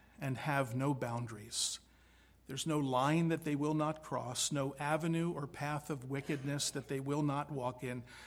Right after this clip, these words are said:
no authority that they will not overthrow and speak evil against. But they do it all in ignorance. They're not wise. They don't receive dreams and prophecies from God.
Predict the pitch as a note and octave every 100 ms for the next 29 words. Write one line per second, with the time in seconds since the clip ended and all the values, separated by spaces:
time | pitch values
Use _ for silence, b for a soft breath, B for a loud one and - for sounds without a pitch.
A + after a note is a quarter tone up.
0 | B D3 D3 D#3 F#3+ G3 F3 - D#3 D3+
1 | D#3 D#3 D3 - C#3 C#3 D#3+ D#3+ D3+ D3+
2 | - D3+ D3 D#3 - - B2+ A#2+ A#2+ A#2+
3 | B B B C#3 C3 - - D3 C3 C3
4 | - C3+ B2+ C3+ C3 A#2 C#3 B2 A#2+ G#2+
5 | A2 - - - - b b b b -
6 | C#3+ D3 C3 C3 C3 D3+ E3 E3+ D#3+ -
7 | A#2+ A#2+ B2 A#2 - - B2+ A#2+ C3 B2+
8 | B2 A2+ A2+ - - - - b b b
9 | b b b _ _ - - - C#3+ D#3
10 | F3 C3+ B2+ A#2 G#2+ - - - - -
11 | - b b b b b - D3 E3 F3
12 | D3+ D3+ - D#3+ C#3 A#2+ C#3+ C#3 C3 A#2+
13 | A#2 B2 C3 - C#3 C3+ C3 - B2+ A#2
14 | A#2+ A#2 A#2+ G#2 G2+ G#2